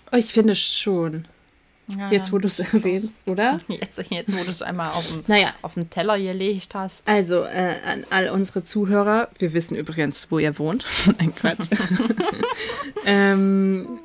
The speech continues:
Speaker 1: ihr habt das bestimmt mitbekommen, dass in Leipzig die letzten Nächte schon so ein paar Krawalle waren. <laughs> Ausschreitungen. Ähm, ich
Speaker 2: Mhm.
Speaker 1: weiß gar nicht, war das jetzt auch letzte Nacht? Nö, oder?
Speaker 2: Mhm.
Speaker 1: Okay, also auf
Speaker 2: Ich
Speaker 1: jeden
Speaker 2: glaub,
Speaker 1: Fall
Speaker 2: von
Speaker 1: von
Speaker 2: Donnerstag
Speaker 1: Donnerstag.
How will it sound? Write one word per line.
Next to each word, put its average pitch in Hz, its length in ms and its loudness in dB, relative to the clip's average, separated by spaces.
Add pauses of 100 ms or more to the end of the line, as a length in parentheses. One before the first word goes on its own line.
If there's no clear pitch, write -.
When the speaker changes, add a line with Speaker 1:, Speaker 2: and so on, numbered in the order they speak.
(680)
Speaker 1:
ihr 220 180 4
habt 247 180 2
das 277 120 0
bestimmt 247 360 0
mitbekommen, 220 560 2
dass 185 200 -4
in 190 120 0
Leipzig 202 460 -2 (180)
die 254 280 -2
letzten 226 440 0
Nächte 226 600 0 (100)
schon 247 320 -2
so 277 120 -6
ein 269 100 -6
paar 254 280 -8
Krawalle 269 680 -2
waren. 359 260 -4 (320)
<laughs> - 400 -4
Ausschreitungen. 302 880 0 (720)
Ähm, 220 220 6
ich 233 80 0
Speaker 2:
Mhm. 220 60 0
Speaker 1:
weiß 226 100 2
gar 247 100 4
nicht, 220 120 0
war 196 60 2
das 175 120 -2
jetzt 170 140 -2
auch 165 100 -4
letzte 277 380 -2
Nacht? 392 480 -4 (180)
Nö, 202 300 4
oder? 185 220 0 (200)
Speaker 2:
Mhm. 190 80 -8 (180)
Speaker 1:
Okay, 202 380 -2 (180)
also 196 240 2
auf 190 80 -2
Speaker 2:
Ich - 60 -16
Speaker 1:
jeden 220 160 6
Speaker 2:
glaub, 208 140 2
Speaker 1:
Fall 202 100 6
Speaker 2:
von 202 80 2
Speaker 1:
von 196 160 4
Speaker 2:
Donnerstag 208 320 2
Speaker 1:
Donnerstag. 202 540 -4